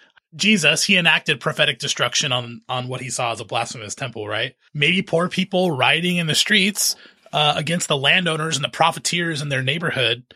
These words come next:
could be considered similarly prophetic. I, I don't, I don't know.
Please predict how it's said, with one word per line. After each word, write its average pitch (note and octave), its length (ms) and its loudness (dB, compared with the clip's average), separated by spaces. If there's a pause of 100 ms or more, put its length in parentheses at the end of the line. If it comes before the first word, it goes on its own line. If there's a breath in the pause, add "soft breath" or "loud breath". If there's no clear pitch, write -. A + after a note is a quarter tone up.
(240 soft breath)
could C#3+ 160 -2
be D#3 140 -4
considered D#3 640 -2 (240)
similarly D#3 640 2
prophetic. - 760 -2
I, B2+ 220 4
I B2 200 2
don't, D3 360 -4
I - 100 -2
don't E3 140 2
know. F3+ 240 2